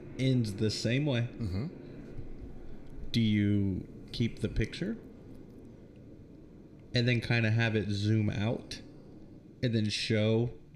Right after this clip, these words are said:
Speaker 1: basically Jack two walking through the door come spring or come next,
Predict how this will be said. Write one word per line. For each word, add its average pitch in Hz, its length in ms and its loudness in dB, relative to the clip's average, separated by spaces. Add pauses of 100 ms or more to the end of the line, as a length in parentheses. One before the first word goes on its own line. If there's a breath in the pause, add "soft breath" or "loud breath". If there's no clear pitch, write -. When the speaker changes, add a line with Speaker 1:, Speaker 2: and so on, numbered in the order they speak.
(120)
Speaker 1:
basically 107 500 4
Jack 104 340 4
two 120 320 4 (320)
walking 110 440 2
through 110 180 2
the 104 80 0
door 110 360 2
come 107 360 0
spring 113 560 -2 (720)
or 107 120 2
come 110 260 0
next, - 460 -4